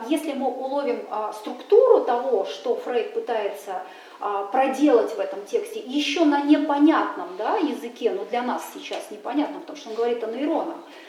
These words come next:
но по сути, что он делает? Он пытается, а, ввести модель памяти, памяти. И, а, он говорит о разных нейронах. Одни нейроны, а,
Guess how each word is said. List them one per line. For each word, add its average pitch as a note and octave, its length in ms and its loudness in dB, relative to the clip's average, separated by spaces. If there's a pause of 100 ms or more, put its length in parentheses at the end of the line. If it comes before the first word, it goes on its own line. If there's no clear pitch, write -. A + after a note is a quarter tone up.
но C#4+ 140 8
по D4 180 2
сути, A#4 380 2
что D#4 220 -2
он D#4 160 4
делает? C#4+ 420 -2
Он E4 260 2
пытается, D4 880 -2 (1080)
а, A#3+ 640 0
ввести D#4+ 300 2
модель C#4+ 340 2
памяти, - 440 -6 (500)
памяти. - 400 -8 (260)
И, D4 540 8
а, B3 460 2
он F#4 260 4 (460)
говорит C#4+ 720 2 (300)
о B3+ 460 2
разных D#4+ 420 6
нейронах. C4+ 540 4 (1600)
Одни E4+ 360 6
нейроны, C#4+ 680 6 (400)
а, A3 440 -4